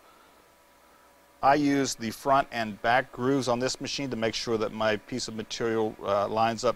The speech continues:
properly so that it tracks okay. Lock the pinch rollers down.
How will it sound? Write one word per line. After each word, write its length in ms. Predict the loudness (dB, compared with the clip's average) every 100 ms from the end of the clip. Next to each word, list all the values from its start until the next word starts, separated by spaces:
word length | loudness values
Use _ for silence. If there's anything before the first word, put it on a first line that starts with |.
| -2
properly 460 | 4 6 6 2 0
so 180 | 0
that 140 | 0 0
it 80 | -2
tracks 360 | 2 2 2
okay. 440 | -4 -2 2 2 0 -10 -20 -20 -20 _ -8 -8 -4
Lock 240 | 6 8 6
the 80 | -4
pinch 280 | -8 -4
rollers 280 | -2 0 -2
down. 300 | -4 -10 -10